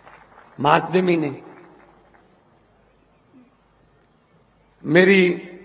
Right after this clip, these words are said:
ਬ-, ਪਤਨੀ ਡਾਕਟਰ ਗੁਰਪ੍ਰੀਤ ਕੌਰ ਸੱਤਵੇਂ ਮਹੀਨੇ ਦੀ ਪ੍ਰੈਗਨੈਂਟ ਹੈ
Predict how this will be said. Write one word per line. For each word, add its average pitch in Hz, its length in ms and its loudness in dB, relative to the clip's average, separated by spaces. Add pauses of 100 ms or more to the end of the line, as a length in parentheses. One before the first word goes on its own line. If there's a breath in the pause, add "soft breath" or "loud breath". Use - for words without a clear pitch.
(100)
ਬ-, - 420 -6 (1300)
ਪਤਨੀ 175 460 0 (420 loud breath)
ਡਾਕਟਰ 160 240 -2
ਗੁਰਪ੍ਰੀਤ 165 460 -2
ਕੌਰ 147 300 -2 (1200 loud breath)
ਸੱਤਵੇਂ 202 480 0
ਮਹੀਨੇ 185 300 0
ਦੀ 165 120 -6
ਪ੍ਰੈਗਨੈਂਟ 147 560 -4
ਹੈ - 400 -12